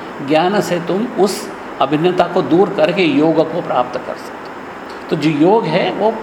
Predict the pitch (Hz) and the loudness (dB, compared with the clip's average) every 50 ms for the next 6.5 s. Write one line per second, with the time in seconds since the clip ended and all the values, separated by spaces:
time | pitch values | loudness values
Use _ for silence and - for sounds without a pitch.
0 | - - 135 135 151 156 175 185 170 - 165 170 170 - 202 214 254 311 - - | -2 -2 0 2 4 4 4 4 4 2 2 -2 -2 0 0 0 0 0 -4 -8
1 | - - - - - - 117 131 147 151 143 117 107 95 - - - - - - | -10 -12 -14 -14 -12 -8 0 2 4 4 4 2 -2 -6 -6 -10 -12 -10 -2 0
2 | 139 135 143 151 156 - - 151 139 - 196 214 214 214 - 165 180 220 - 190 | 0 2 2 2 0 2 0 0 0 2 2 2 2 2 2 2 2 4 4 2
3 | 170 - - - 147 147 - - 165 147 160 - - - - - - - - - | -2 -2 -4 -4 -4 -4 -4 -4 -2 -2 -2 -4 -6 -12 -12 -14 -14 -14 -14 -14
4 | - - - - - 185 175 151 156 151 - - 180 165 175 170 - 156 156 - | -12 -8 -6 -4 -2 0 0 0 0 -2 2 2 2 4 2 0 0 -2 -2 -2
5 | - 170 170 165 - - - - 143 147 160 160 151 175 165 165 - 180 156 135 | -2 -4 -4 -2 -2 -2 0 0 2 2 2 2 0 -2 -4 0 0 -2 0 2
6 | 139 165 175 165 156 151 180 226 359 | 2 2 4 2 2 2 2 0 0